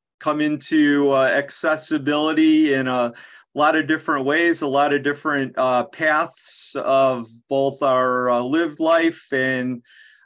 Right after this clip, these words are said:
opportunities in our work life. Uh, and where did it start for you, where accessibility was,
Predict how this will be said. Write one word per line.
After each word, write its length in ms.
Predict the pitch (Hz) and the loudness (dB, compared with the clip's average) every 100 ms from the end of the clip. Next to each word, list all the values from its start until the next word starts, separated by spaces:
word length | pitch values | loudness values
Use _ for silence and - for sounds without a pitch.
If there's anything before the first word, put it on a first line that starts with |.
| - | -4
opportunities 1040 | 139 143 147 - 160 156 147 151 147 135 | -4 -2 -4 -2 -2 0 0 2 0 -2
in 100 | 143 | -4
our 180 | 127 127 | 0 -2
work 360 | 123 156 165 160 | 0 -2 -2 -2
life. 500 | 151 151 151 - - 123 | 0 0 -2 -8 -8 -2
Uh, 460 | 131 135 131 127 120 - _ | 2 2 2 0 -4 -20 _
and 200 | 139 156 | -2 0
where 220 | 156 196 196 | 2 2 2
did 80 | |
it 80 | 185 | 0
start 460 | - - 175 175 - _ _ | -4 -2 0 0 -6 _ _
for 340 | 165 165 160 151 | 0 2 2 0
you, 420 | 156 190 165 131 | 0 0 0 0
where 320 | 123 131 127 | -2 0 -2
accessibility 1120 | 127 - 147 135 - 135 123 139 139 135 131 | -4 -6 -2 -2 -4 -6 -2 0 0 0 -2
was, 720 | 127 123 127 127 127 117 - | -2 0 2 0 -2 -6 -14